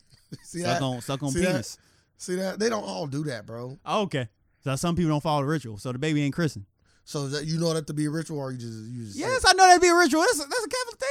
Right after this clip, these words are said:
Speaker 2: They christen the baby, they cut they
Speaker 1: Yeah, you
Speaker 2: kiss
Speaker 1: said
Speaker 2: it.
Speaker 1: suck.
Speaker 2: Yeah,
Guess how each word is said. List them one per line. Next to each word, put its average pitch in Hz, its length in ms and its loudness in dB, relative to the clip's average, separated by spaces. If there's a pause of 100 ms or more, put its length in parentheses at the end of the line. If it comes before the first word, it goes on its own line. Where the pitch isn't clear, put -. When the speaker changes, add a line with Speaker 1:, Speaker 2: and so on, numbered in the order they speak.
(120)
Speaker 2:
They 453 60 -2
christen 466 280 -4
the 453 120 -4
baby, 453 200 0
they 403 60 -2
cut 453 300 -10
they 415 340 -10 (680)
Speaker 1:
Yeah, 131 300 -8
you 139 120 -8
Speaker 2:
kiss 359 260 4
Speaker 1:
said 480 100 8
Speaker 2:
it. - 20 4
Speaker 1:
suck. - 280 -8 (140)
Speaker 2:
Yeah, 370 120 -10